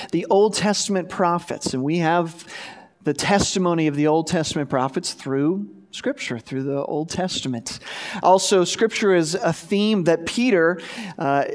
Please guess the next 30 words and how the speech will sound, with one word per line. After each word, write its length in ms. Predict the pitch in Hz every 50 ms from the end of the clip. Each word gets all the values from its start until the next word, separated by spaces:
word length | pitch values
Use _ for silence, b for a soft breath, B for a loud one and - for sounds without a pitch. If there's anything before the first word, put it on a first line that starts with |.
| - -
likes 420 | - 156 151 151 190 190 - - -
to 100 | 202 185
talk 320 | - 214 226 247 240 -
about. 260 | 151 139 123 92 -
He 140 | 135 131 147
will 180 | 151 160 165 160
talk 300 | - 180 170 175 175 180
about 280 | 156 151 147 143 143
it 160 | 139 127 -
in, 220 | - 139 135 135 131
uh, 220 | 131 131 131 131
his, 220 | 135 143 139 139 -
in 180 | - 139 135
Second 500 | - - - 180 214 - - 143 113 -
Peter. 360 | - 151 135 123 120 113 107 - - _ _ _ _ _ _ _ _ _ _ _ _ _ - - B B B B B B B 208 190
Nevertheless, 800 | - 247 269 302 339 381 370 349 320 269 202 165 147 - - -
I 100 | - 202
think 180 | 202 240 254 254
it's 140 | 254 - -
a 40 | 196
both 340 | 175 185 214 220 220 208 202 180
and 300 | 208 190 196 190 170 156
situation. 800 | - - 165 - - 170 151 151 147 143 131 - - 120 117 131
This 140 | 151 170
passage 420 | - - 175 185 196 190 - 196 175
is 100 | 175 -
talking 380 | 208 175 175 175 - 175 156
both 320 | 151 170 190 220 285 294 -
about 340 | 220 165 175 156 151 151 -
Scripture 640 | - - - - 214 208 208 - - 160 147 139